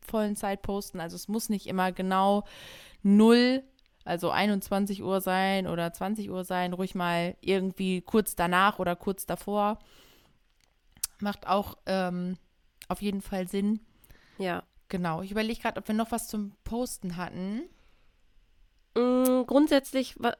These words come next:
Speaker 2: weil du, du kannst ja noch mal kurz überlegen, aber weil du gerade die Aktivität halt angesprochen hast, ich meine, das ist auch immer das, was wir absolut predigen, wenn du,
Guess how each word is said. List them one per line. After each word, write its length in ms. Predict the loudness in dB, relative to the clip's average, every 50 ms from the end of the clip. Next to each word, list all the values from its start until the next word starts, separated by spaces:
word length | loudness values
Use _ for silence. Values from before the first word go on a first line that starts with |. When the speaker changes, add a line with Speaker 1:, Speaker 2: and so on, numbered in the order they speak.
| -8
Speaker 2:
weil 260 | -4 0 2 2 2 0
du, 340 | -2 -2 -2 -2 -2 -2
du 120 | -2 -2 -2
kannst 180 | -2 -2 -2 0
ja 60 | -2
noch 80 | -2 -2
mal 60 | -4
kurz 180 | -6 -6 -6
überlegen, 380 | -4 -4 -2 0 0 0 0 0
aber 200 | -2 -2 -2 0
weil 100 | 0 -2
du 100 | -2 -2
gerade 280 | -2 -2 -2 0 -2 -4
die 140 | -4 -4 -2
Aktivität 800 | -2 -4 -4 -6 -8 -6 -6 -6 -4 2 2 4 4 4 2 2
halt 220 | 0 0 2 2
angesprochen 640 | 0 0 0 0 -2 -2 -2 -2 -2 -2 -4 -2 2
hast, 260 | 4 4 2 2 0 -6
ich 220 | -6 -6 -4 -4
meine, 180 | -2 -2 0 0
das 200 | -2 -2 -4 -4
ist 120 | -6 -2
auch 200 | -2 -2 0 0
immer 240 | 2 4 4 4 4
das, 180 | 4 0 0
was 220 | 0 -2 -2 -4 -4
wir 420 | 0 4 6 6 6 6 4 2 0 _ 6
absolut 600 | 6 6 4 0 -2 -2 0 0 0 -2 -4 -4
predigen, 540 | -2 0 0 0 0 0 -2 -2 -2 -4 -4 -8 -16 -16 -16 -18 -18 -16
wenn 480 | -4 4 8 8 10 10 8 6 4 2
du, 480 | 0 2 2 4 4 4 4 4 4